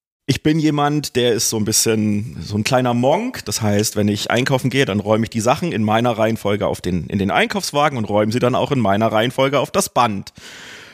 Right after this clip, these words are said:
Und dann soll es ja Menschen geben, die ärgern gerne Monks und, äh, räumen dann die Sachen um und stellen die dann um und wissen dann ganz genau, okay, das provoziert jetzt so ein bisschen, das ist jetzt so ein bisschen Reibereien. Dann kann man ja schlecht dann da im Laden anfangen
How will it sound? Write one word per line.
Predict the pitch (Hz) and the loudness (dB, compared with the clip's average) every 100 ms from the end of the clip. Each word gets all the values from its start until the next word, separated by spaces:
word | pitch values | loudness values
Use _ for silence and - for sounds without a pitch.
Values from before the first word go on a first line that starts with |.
| - _ _ - | -20 _ _ -6
Und | 127 | -2
dann | 120 131 | 0 2
soll | 143 170 | 2 2
es | 170 | 0
ja | 151 | 0
Menschen | 147 170 - 196 | 0 -2 -2 -2
geben, | 202 214 220 | 0 -2 -2
die | 165 110 | -2 0
ärgern | 120 131 151 | 0 2 0
gerne | 160 170 | 2 2
Monks | 175 180 254 359 - | 2 0 0 0 -2
und, | 160 160 160 | 0 0 0
äh, | 151 | 2
räumen | 147 151 170 | 2 2 2
dann | 170 | 2
die | 180 | 2
Sachen | 190 202 | 2 2
um | 165 143 123 | 2 0 0
und | 123 | -4
stellen | - 139 | 0 0
die | 147 | 2
dann | 139 | 2
um | 139 151 90 | 0 0 -2
und | 107 107 | -4 0
wissen | 135 147 | 0 2
dann | 131 131 | 2 2
ganz | 135 - | 0 0
genau, | 147 143 151 | 0 2 2
okay, | 139 156 196 139 | 0 0 0 0
das | 170 - | -4 -2
provoziert | - 156 156 - 247 | 0 2 2 0 -2
jetzt | 233 208 | -2 0
so | 208 | 0
ein | |
bisschen, | 190 - 185 180 | 2 0 0 -2
das | 135 | -2
ist | 113 | 0
jetzt | 117 - | -2 0
so | |
ein | 113 | 0
bisschen | 123 147 | 2 2
Reibereien. | 131 131 127 131 147 156 | 2 2 2 2 2 0
Dann | 120 | -6
kann | 113 139 | -2 0
man | 143 | 2
ja | 131 | 2
schlecht | 123 139 - | 0 0 2
dann | 139 139 123 | 0 0 0
da | 127 | 0
im | 123 | 0
Laden | 131 131 139 | 2 0 0
anfangen | 113 139 147 147 151 | -4 0 0 0 -2